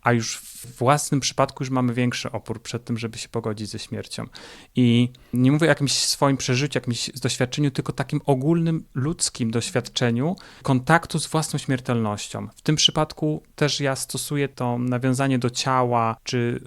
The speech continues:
używam takiej imitacji ciała przez to, żeby mówić o ciele, żeby nas też odnosiły, że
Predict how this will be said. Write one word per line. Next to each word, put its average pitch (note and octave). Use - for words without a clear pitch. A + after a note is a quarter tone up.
używam B2
takiej B2
imitacji B2
ciała A#2+
przez -
to, B2+
żeby A#2
mówić A#2+
o A#2
ciele, B2
żeby C#3+
nas C#3
też -
odnosiły, B2+
że B2